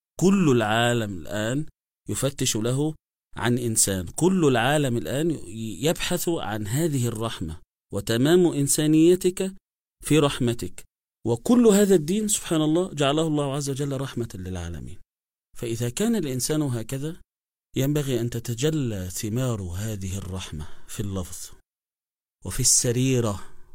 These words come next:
وليس الأمر أن تكون رحمة صورية. ليس الأمر في أن يكون الإنسان آخذا بالرحمة، آه، ك-، كميك أب. لا، هذا مطلوب من أن ي-، أن يكون في هذا، في جذر قلب الإنسان هذه الرحمة،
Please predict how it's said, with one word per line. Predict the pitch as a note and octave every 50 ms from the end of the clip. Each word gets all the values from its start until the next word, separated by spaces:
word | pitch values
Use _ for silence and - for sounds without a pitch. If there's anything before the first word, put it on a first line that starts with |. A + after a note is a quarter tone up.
| -
وليس | - G#2 A2+ A2+ - -
الأمر | G#2 G#2 - C3+ C3 B2+ B2 B2 A#2 -
أن | G#2+ G2+ G2
تكون | - G#2 G2+ - B2+ B2
رحمة | A2 G#2+ G2+ - - A#2+ A2 - G#2 G#2 G2+
صورية. | - - G#2+ G2 G2+ G#2+ A2 F#2+ D#2+ - - - _ _ _ _ _ _ _ _ _ _ _ _ _ _ _ -
ليس | B2 C3 - -
الأمر | - - A2+ C#3 C#3 C3+
في | - - C3 -
أن | A2 A2+
يكون | A2 A2 - D3 D#3 D3+
الإنسان | C#3+ B2 - A2+ A2+ A#2 - D3 D3 C#3+
آخذا | C3+ - A2 B2 A#2+ - D3 C#3+ D3 C#3
بالرحمة، | B2 A2 A2+ G#2+ A#2+ C3+ - - C3+ B2+ B2+ - C#3 C#3 C#3 B2 D2+
آه، | G2 G2+ G2 G2 F#2+ F#2 F2+ F2 D2+ C#2+ C2+ - - - - _ _ _ _ - -
ك-، | B2+ A#2 A2 G#2+
كميك | F#2+ - - B2 C3+ D#3 D#3+ - -
أب. | A2+ G2 F#2+ - - -
لا، | B2 C3+ D3 C3+ D2 - - - _ _ _ _ _ _ -
هذا | G2+ A#2 D#3+ F3+ G3 F3 E3+ F3 F3 E3 D#3 -
مطلوب | - A#2 A#2+ A#2+ - - E3+ F#3+ G#3+ G3+
من | E3+ D#3+ C#3 C3 B2 A#2+ A2+
أن | A2+ B2+ B2 B2
ي-، | A#2+
أن | A2+ - - C3+ C3+ C3
يكون | B2+ B2 A#2+ - - G3 G#3+ G#3+ F#3+ D3+ A#2+ A2+ A2 G2+
في | A2 - - C3 C3
هذا، | B2+ C3+ D#3 F3 F#3+ G3 G3 F#3+ E3 D#3+ D#3 C3+
في | B2 - C#3+ C3
جذر | B2+ A#2+ E3 A3 F#3+ D3+ D3+ C3+ B2+ B2
قلب | - - E3 G#3 G#3+ G3 D#3 D3
الإنسان | C#3+ C3+ - C#3 C3+ C#3 - - F3 F#3 G3+ G#3 F#3+
هذه | F3+ F#3 F#3 D#3 D#3
الرحمة، | D3 B2+ B2 B2+ B2 - A#2 G2 F#2+